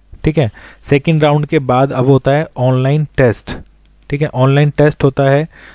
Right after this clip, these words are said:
ऑनलाइन टेस्ट की डेट है बारह बारह, ठीक है, बारह दिसंबर को है, सुबह ग्यारह बजे,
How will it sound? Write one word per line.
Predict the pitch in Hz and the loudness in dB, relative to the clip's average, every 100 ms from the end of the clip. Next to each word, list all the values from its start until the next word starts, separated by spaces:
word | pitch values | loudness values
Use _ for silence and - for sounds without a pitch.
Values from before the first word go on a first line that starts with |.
| - - | -8 0
ऑनलाइन | 135 147 | 2 2
टेस्ट | 143 147 - | 2 0 0
की | 156 | -2
डेट | 139 143 151 | 0 0 0
है | |
बारह | 143 123 120 127 151 - _ - | -2 0 0 2 0 -2 _ -6
बारह, | 113 107 95 92 - _ _ _ | -2 -2 -2 -10 -14 _ _ _
ठीक | 156 | -2
है, | 160 131 - - _ | 0 -2 -6 -20 _
बारह | 120 127 | 0 2
दिसंबर | 147 143 139 135 | 2 0 0 0
को | 131 139 | 2 2
है, | 143 | 0
सुबह | 147 131 127 | 0 -2 0
ग्यारह | 131 123 120 123 | 0 0 2 2
बजे, | 120 127 | 0 -2